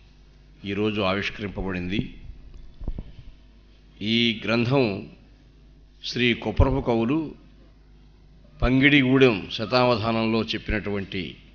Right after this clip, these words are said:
పద్యాలకు తాత్పర్యము, విశేషార్థాలతో కూడినటువంటి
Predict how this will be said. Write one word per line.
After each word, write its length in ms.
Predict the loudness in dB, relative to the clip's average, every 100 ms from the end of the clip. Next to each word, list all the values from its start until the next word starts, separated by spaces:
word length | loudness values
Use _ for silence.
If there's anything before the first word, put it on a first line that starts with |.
| -12
పద్యాలకు 680 | -10 0 2 2 0 -4 -6 -10 -20 -20 -20 -20 -20 -20 -20 -20 -20 -20 -20 -14 0
తాత్పర్యము, 840 | 0 0 2 4 4 2 -2 -8 -16 -20 -8
విశేషార్థాలతో 1000 | 0 4 4 4 2 0 0 0 0 -6
కూడినటువంటి 800 | -6 -4 -4 -4 -6 -6 -10 -10